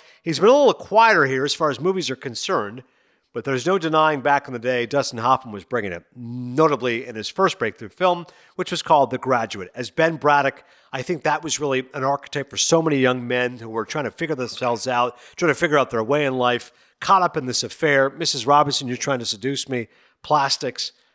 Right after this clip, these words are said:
Uh, perfectly cast. Listen, he was kind of a nebbish. He himself says, "I was, uh, particularly goofy-looking Jewish kid who's all of a sudden trying to be a leading man."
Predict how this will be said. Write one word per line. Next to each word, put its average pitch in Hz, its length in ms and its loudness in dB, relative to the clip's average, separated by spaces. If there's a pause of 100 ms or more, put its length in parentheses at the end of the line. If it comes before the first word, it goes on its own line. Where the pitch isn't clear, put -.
(140)
Uh, 139 160 2
perfectly 247 440 0
cast. - 460 -4
Listen, 208 360 0
he 170 140 -4
was 190 160 -4
kind 240 200 0
of - 0 -
a 233 60 2
nebbish. 240 520 2 (280)
He 165 100 -4
himself 214 400 -2
says, 220 480 -4
"I 151 140 -6
was, 156 260 -6
uh, 160 400 -6 (600)
particularly - 480 0
goofy-looking 180 720 0
Jewish 208 340 0
kid - 160 -4
who's 147 160 -4
all 160 140 6
of 180 80 -2
a - 20 -6
sudden 170 100 -8
trying 180 200 -2
to 160 40 -4
be 160 60 -2
a 147 80 0
leading 170 260 -2
man." 180 360 0